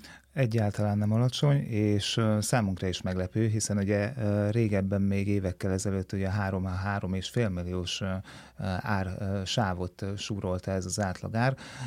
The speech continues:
Ö, ugyanakkor azt látni kell, hogy az autók egyre drágábbak. Ö, nyilván ugye az új autó, ö, értékesítés, illetve az új autó árazás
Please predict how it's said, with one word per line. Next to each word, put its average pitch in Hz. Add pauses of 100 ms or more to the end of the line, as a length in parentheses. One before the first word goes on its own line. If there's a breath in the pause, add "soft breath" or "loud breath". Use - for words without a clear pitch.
(120 loud breath)
Ö, 107
ugyanakkor 131
azt -
látni 135
kell, 113
hogy 104
az 104
autók 104
egyre 95
drágábbak. 80 (380 loud breath)
Ö, 98
nyilván 104
ugye 101
az 101
új 113
autó, 98
ö, 98 (220)
értékesítés, 104
illetve 98
az 98
új 123
autó 104
árazás 95